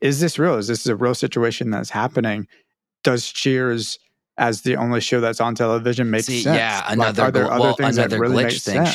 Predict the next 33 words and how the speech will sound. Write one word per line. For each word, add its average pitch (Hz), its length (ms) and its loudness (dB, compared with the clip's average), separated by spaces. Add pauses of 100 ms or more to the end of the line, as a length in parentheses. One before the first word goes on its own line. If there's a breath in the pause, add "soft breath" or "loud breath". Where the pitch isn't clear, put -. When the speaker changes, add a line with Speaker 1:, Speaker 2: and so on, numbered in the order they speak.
Speaker 1:
sense? - 60 -10
Speaker 2:
kept 107 200 -4
changing 98 460 -2
channels, 104 640 -2
and 92 260 -6
only 104 380 -2
Cheers 98 400 -4
was 82 160 -8
on. 62 320 -6 (360)
Speaker 1:
Yeah, 170 140 4
Speaker 2:
Which 107 140 2
is, 113 60 -2
Speaker 1:
so, 135 100 2
like 127 140 2
Speaker 2:
again, 123 200 -2 (380)
Simon 120 480 -2
Petrikov 107 760 -2
in 90 180 -6
the 85 100 -4
real 98 280 0
world 101 540 0 (560)
knows 101 840 -2 (140)
Cheers, 80 600 -4
and 87 200 -8
the 90 60 -8
theme 123 260 -2
song 92 300 -2
is 87 80 -8
always, 92 280 -2
like, 95 220 -6
in 92 180 -6
his 92 220 -6
head. 95 500 -6